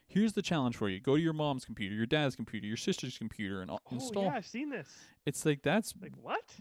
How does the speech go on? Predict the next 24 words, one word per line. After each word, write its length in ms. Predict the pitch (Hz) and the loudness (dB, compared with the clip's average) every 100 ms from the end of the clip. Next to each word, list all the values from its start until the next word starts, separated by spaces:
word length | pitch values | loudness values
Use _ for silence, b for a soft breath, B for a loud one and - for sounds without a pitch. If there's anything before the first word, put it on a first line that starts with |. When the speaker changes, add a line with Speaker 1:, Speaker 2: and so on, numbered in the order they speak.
| - | -2
Speaker 1:
What? 340 | 135 330 254 - | 0 2 0 -2
<laughs> 680 | - 554 494 - - _ | -2 -10 -14 -20 -20 _
Speaker 2:
Fuck 140 | 226 254 | -4 -2
Speaker 1:
That's, 100 | 403 | 0
Speaker 2:
outta 140 | 214 | 0
here. 360 | 147 120 110 127 - | -2 -2 -4 -8 -4
Speaker 1:
that 120 | 190 | 0
doesn't 220 | 185 139 | 2 2
s-, 140 | 123 - | 0 2
like, 260 | 131 - - | 0 0 -8
a 80 | 120 - | -12 -2
Speaker 2:
That's 140 | 127 - | -2 0
Speaker 1:
kid, 160 | 277 139 | -4 -4
Speaker 2:
fucking 120 | 160 | -2
weird, 380 | 202 320 208 139 | -4 -4 -6 0
Speaker 1:
or, 80 | 143 | 4
like, 200 | 139 302 | 4 4
Speaker 2:
bro. 60 | 131 | -2
Speaker 1:
a 40 | |
kid 280 | - 151 160 | 0 0 2
watching 400 | 147 143 - 123 | 2 0 2 0
YouTube 380 | 120 160 127 110 | 0 0 0 0
is 120 | 110 | 0
like, 200 | 110 - | -2 -2